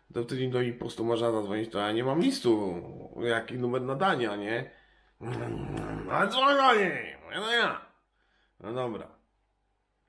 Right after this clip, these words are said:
E, wieczorkiem przyjechał kurier, mówi, o panie, żeśmy wszystkie paczki wywalili, a tu patrzymy, jeszcze jedna została, to pańska. No masz pan tę paczkę. Dobra, dał mi tę paczkę. No i dobra, dał mi tę pakę.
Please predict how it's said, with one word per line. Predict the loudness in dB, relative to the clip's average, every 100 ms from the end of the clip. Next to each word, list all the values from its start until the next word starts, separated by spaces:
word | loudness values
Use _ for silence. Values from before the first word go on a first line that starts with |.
| _ -20 _ _ _ _ _ _ _ _ -2
E, | 2 4 4 2
wieczorkiem | 2 4 2 0 0
przyjechał | 2 2 2 0
kurier, | 0 2 2 2 -4
mówi, | -8 0
o | 4 6 4 2
panie, | 0 2 0 -2
żeśmy | -4 -6 -6
wszystkie | -6 -6 -4
paczki | -4 -4 -6
wywalili, | -4 -2 -2 -2 -2
a | -2
tu | -2
patrzymy, | -6 -8 -6
jeszcze | -4 -4
jedna | -4 -4
została, | -4 -4
to | -4
pańska. | -2 -2 -4 -8
No | -6
masz | -2 -2
pan | -2 -8
tę | -10
paczkę. | -10 -10 -12 -4
Dobra, | -2 -2 -4
dał | -4 -4
mi | -6
tę | -6
paczkę. | -4 -4 -4 -6 -8 _ _ _ _ _ _ -20 -8
No | 0 4
i |
dobra, | 4 2 -4 -8
dał | -8
mi | -8
tę | -8
pakę. | -8 -8